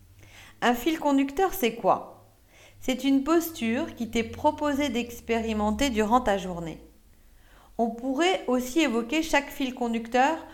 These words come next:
comme une paire de lunettes qui va filtrer ta journée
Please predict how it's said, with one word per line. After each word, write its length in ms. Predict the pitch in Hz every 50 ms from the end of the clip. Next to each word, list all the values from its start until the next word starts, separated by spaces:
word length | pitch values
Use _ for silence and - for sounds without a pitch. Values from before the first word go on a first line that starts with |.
| - - - -
comme 220 | - 277 269 269
une 220 | 277 269 262 269 -
paire 260 | 294 311 320 320 269
de 80 | 262
lunettes 640 | 285 277 262 262 240 214 190 190 226 - - - - - - - - - - -
qui 160 | - - 269 269
va 200 | 254 262 254 254
filtrer 480 | 254 - 339 330 330 - - 339 320
ta 180 | 320 285 269 269
journée 540 | 233 247 233 226 220 220 233 254 277 -